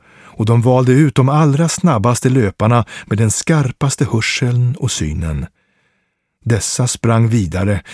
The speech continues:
kvicka som vesslor i mörkret och nästan lika ljudlösa som fladdermöss.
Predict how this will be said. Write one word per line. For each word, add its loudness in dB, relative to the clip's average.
kvicka -4
som 2
vesslor -2
i 2
mörkret -2
och -4
nästan 0
lika 2
ljudlösa 2
som 0
fladdermöss. -2